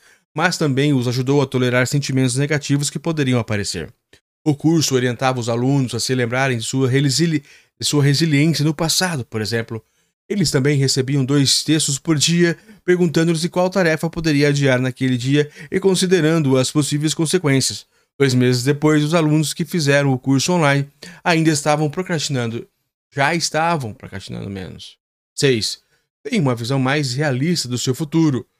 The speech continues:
A maioria de nós acredita que no futuro teremos mais tempo. Hum, é errado, hein? Acreditamos com otimismo que seremos versões mais or-, organizadas de nós mesmos, vivendo uma vida em que cada, em que cada nunca dá errado. Nossa,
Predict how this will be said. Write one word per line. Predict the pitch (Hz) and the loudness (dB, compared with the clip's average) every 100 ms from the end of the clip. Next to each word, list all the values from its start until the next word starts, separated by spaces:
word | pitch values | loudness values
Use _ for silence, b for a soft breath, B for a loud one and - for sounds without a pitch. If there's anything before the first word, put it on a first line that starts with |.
| _ _ _ _ _ - | _ _ _ _ _ -6
A | 214 | 0
maioria | 147 131 131 139 120 | 2 2 4 2 2
de | 123 | 0
nós | 120 127 113 | 0 0 -2
acredita | 113 110 131 | -8 -10 -8
que | 127 | -2
no | 123 | -4
futuro | - 127 131 123 | -4 -4 -2 -2
teremos | 127 127 135 117 | 0 0 0 0
mais | 117 104 - | -2 -2 -2
tempo. | 143 143 - - _ _ _ _ _ - | -2 -2 -6 -18 _ _ _ _ _ -8
Hum, | 170 107 101 - | -6 -6 -12 -6
é | 123 | -4
errado, | 110 135 160 147 | -2 -4 -6 -8
hein? | 185 - _ _ _ - | -10 -12 _ _ _ -12
Acreditamos | 180 190 175 196 139 | 0 2 4 2 2
com | 151 | 2
otimismo | 143 143 151 156 131 | 2 0 0 0 0
que | 127 | 0
seremos | 135 139 147 120 | 0 2 2 0
versões | 131 120 151 143 | 0 0 2 2
mais | 120 139 135 127 | 0 0 2 2
or-, | 127 120 B 156 | 0 -2 B -4
organizadas | 143 139 143 127 147 123 | 0 2 2 2 0 0
de | 127 | -2
nós | 120 | -2
mesmos, | 117 135 127 110 110 | 0 2 2 -2 -4
vivendo | 135 143 165 151 | -2 0 0 0
uma | 139 127 | 0 0
vida | 147 151 135 B B - | -2 -2 -4 B B -6
em | 143 | -4
que | 147 | 0
cada, | 156 151 147 123 - - - | 0 0 0 0 -4 -10 -6
em | 143 147 | -4 -4
que | 143 | -8
cada | 147 - 160 156 156 139 - _ | -10 -2 -2 0 -2 -4 -10 _
nunca | 226 143 170 170 170 151 | -6 -4 -4 -6 -6 -2
dá | 147 | 0
errado. | 131 113 110 101 - _ _ _ - | 0 -2 -4 -6 -10 _ _ _ -10
Nossa, | 127 104 - | -8 -8 -14